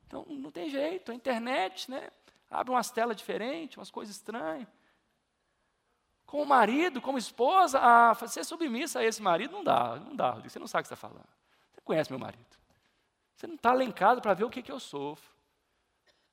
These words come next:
Ah, Rodrigo, ama a sua esposa como Cristo amou a igreja. Ah, você não viu a esposa que eu tenho. Rixosa lá, que fala lá em Provérbios, isso é ficha pra ela. Isso é só dez por cento. Noventa por cento aí você é pior.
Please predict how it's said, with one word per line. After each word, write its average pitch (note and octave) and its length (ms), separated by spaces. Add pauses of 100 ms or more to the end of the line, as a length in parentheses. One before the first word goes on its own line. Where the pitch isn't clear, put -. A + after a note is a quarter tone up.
(840)
Ah, E3+ 300
Rodrigo, C#3+ 280
ama F3 140
a D3+ 40
sua E3 120
esposa E3 400
como D#3+ 160
Cristo E3 220
amou D3 160
a C#3+ 40
igreja. C3 280
Ah, A#2+ 200
você B2+ 200
não B3 160
viu C#3 160
a - 20
esposa A2+ 340
que - 80
eu A2 60
tenho. - 300 (960)
Rixosa F#3 680
lá, F#3 200
que D#3+ 100
fala E3+ 280
lá E3 100
em F#3 60
Provérbios, D#3 540 (220)
isso - 140
é - 20
ficha - 440
pra G#2+ 140
ela. F2 200 (600)
Isso - 100
é - 40
só - 280
dez G#3 240
por - 80
cento. - 380 (440)
Noventa B2 380
por D#3 60
cento E3 340
aí D#3+ 140
você F3+ 140 (960)
é - 60
pior. A2 420